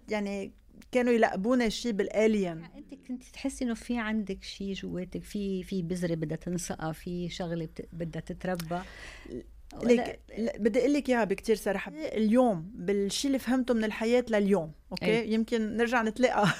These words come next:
Speaker 1: <laughs> بعدين يكون عندي <laughs> ف-، يعني اشياء جديده عم بفهمها. بس للي فهمته لليوم، انا كنت حدا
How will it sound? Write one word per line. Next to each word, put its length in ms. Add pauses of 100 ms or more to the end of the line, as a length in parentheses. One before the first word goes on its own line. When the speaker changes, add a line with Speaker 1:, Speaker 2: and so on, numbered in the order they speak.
Speaker 1:
<laughs> 160
بعدين 520
يكون 260
عندي 420 (560)
<laughs> 560
ف-، 80 (380)
يعني 400
اشياء 220
جديده 340
عم 160
بفهمها. 500 (500)
بس 240 (100)
للي 220
فهمته 340
لليوم، 640
انا 180
كنت 380
حدا 520